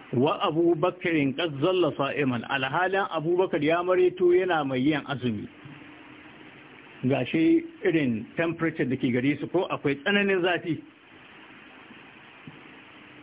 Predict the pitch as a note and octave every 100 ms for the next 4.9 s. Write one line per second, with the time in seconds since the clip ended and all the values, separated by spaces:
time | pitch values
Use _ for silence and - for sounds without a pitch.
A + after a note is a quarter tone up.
0 | - - - - - - - - - -
1 | - - C#3+ F#3 A3 A#3 G3+ F3+ A3+ A#3+
2 | A#3+ F#3 F3 F3 F#3 D#3+ D3 C#3+ D3+ E3+
3 | A#3 A3 E3+ F#3+ G3+ G#3 G#3+ G#3 G3+ G3+
4 | G#3+ F#3 F3+ F3+ D#3+ G#3 - G3+ G#3